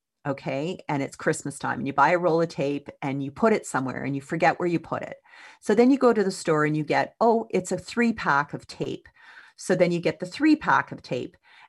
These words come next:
and then you do your presents. And then at some point you're in the store and you go, "Oh, I wonder if I need more tape." So then you get another three pack of tape. Now, pretty soon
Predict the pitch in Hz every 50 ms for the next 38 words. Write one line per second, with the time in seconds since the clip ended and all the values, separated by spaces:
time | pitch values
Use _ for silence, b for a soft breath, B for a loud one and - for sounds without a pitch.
0 | b - 175 175 175 170 160 165 165 160 165 143 151 147 147 143 143 139 131 104
1 | 160 147 151 - - 147 139 139 135 135 143 143 - - - - 151 151 151 151
2 | 147 143 143 143 139 143 - - _ _ - - 156 - - - - 214 180 185
3 | 180 - - 147 143 143 139 - _ _ - 156 156 151 147 143 147 - - 175
4 | 160 165 165 165 - - - 160 143 143 143 139 139 - 160 160 160 156 165 160
5 | 156 - - - - 208 208 196 180 175 180 214 220 277 277 269 - 208 175 175
6 | 160 156 143 - 156 139 147 147 - - - 247 220 165 - - - 190 175 202
7 | 214 226 240 220 - 247 262 240 240 233 254 254 - 320 311 - - - 165 170
8 | 151 135 - - 160 - 147 - - 135 - - 127 - - - 185 208 208 208
9 | - - 339 480 415 - - 294 214 175 151 143 160 202 226